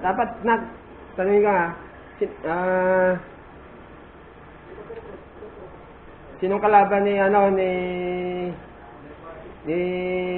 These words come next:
Fanny? Yan, tanong lang doon, kuwan.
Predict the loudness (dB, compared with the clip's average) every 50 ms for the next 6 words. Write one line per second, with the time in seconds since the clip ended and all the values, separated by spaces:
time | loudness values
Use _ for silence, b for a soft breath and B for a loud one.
0 | -2 -2 -2 -2 -4 -4 -6 -8 -12 -16 -20 -20 -20 -20 -20 -10 0 4 4 4
1 | 6 6 4 4 4 2 -2 -8 -14 -18 -18 -20 -20 -20 -20 -20 -20 -20 -20 -20
2 | -20 -20 -20 -18 -14 -12 -12 -10 -10 -10 -10 -10 -10 -6 -4 -2 0 0 2 2
3 | 2 2 2 2 2 2 2 2 2 0 0 0 0 -4